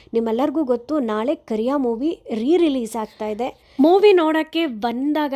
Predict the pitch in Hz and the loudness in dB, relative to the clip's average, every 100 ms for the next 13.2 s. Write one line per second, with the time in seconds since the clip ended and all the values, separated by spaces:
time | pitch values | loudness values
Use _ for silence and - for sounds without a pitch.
0 | 254 226 220 269 277 269 277 247 247 - | -4 -4 -4 -4 -4 -4 -2 -2 -2 -2
1 | 311 320 269 233 220 220 226 277 294 240 | 0 0 -2 -6 -8 -8 -8 -8 -8 -8
2 | 220 220 214 226 262 - _ - _ - | -8 -12 -12 -12 -12 -14 _ -20 _ -6
3 | 247 262 330 - 302 277 277 294 294 233 | -2 0 -2 -2 -2 0 0 0 0 -2
4 | 226 233 240 269 240 233 254 214 233 262 | -4 -8 -8 -6 -6 -6 -6 -6 -6 -6
5 | 233 240 220 226 214 214 226 226 220 214 | -6 -6 -6 -6 -6 -6 -8 -8 -8 -6
6 | 214 208 214 214 226 302 349 - - - | -6 -8 -6 -6 -4 -4 -4 -12 -20 -20
7 | - _ _ 285 302 320 311 277 269 302 | -20 _ _ -2 -2 -2 -2 -2 -2 -2
8 | 285 240 247 277 294 254 233 233 233 220 | -2 -2 -2 -2 -4 -4 -6 -6 -6 -6
9 | 233 233 247 262 254 233 233 233 233 233 | -6 -6 -4 -6 -4 -4 -2 -4 -4 -6
10 | 226 247 269 220 220 226 226 240 220 220 | -4 -4 -4 -4 -4 -4 -4 -4 -4 -6
11 | 220 214 220 214 220 214 214 254 262 233 | -8 -6 -6 -8 -6 -6 -4 -2 -2 -4
12 | 220 220 220 226 208 208 226 233 - 220 | -6 -8 -8 -8 -10 -8 -8 -8 -10 -10
13 | 220 | -8